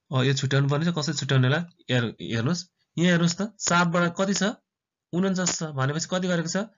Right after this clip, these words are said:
इन्टु सात गरेको छ। फेरि उन्चास बाट चा-, तिन सय त्रिचालिस छ, भनेपछि फेरि यहाँ पनि इन्टु कति गरेको छ? इन्टु सात गरेको छ। भने सात, सातले गुणन गरेको रहेछ। यस्तै मिल्ने खालको हेर्नुहोस् त, कुन छ होला? अ, छ, छ पछि कति हुन्छ? छ सता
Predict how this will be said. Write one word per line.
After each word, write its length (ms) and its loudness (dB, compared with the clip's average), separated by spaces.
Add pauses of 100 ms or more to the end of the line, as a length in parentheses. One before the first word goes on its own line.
(260)
इन्टु 520 0 (240)
सात 380 -4
गरेको 280 -4
छ। 100 -10 (600)
फेरि 180 2
उन्चास 360 0
बाट 340 -4
चा-, 640 -2
तिन 120 -2
सय 100 -2
त्रिचालिस 360 -2
छ, 20 -2
भनेपछि 260 -2
फेरि 220 -4
यहाँ 160 -2
पनि 160 -2
इन्टु 320 0
कति 180 -2
गरेको 200 -2
छ? 100 -6 (840)
इन्टु 240 0
सात 280 -4
गरेको 240 -8
छ। 80 -16 (480)
भने 140 0
सात, 280 2
सातले 240 -2
गुणन 240 0
गरेको 240 -2
रहेछ। 180 -8 (540)
यस्तै 240 -2
मिल्ने 200 2
खालको 200 -2
हेर्नुहोस् 240 -2
त, 60 -10
कुन 180 -4
छ 60 -6
होला? 180 -6 (720)
अ, 120 0
छ, 240 -6 (520)
छ 120 -10
पछि 320 -2
कति 180 -2
हुन्छ? 160 2
छ 180 -6
सता 380 -4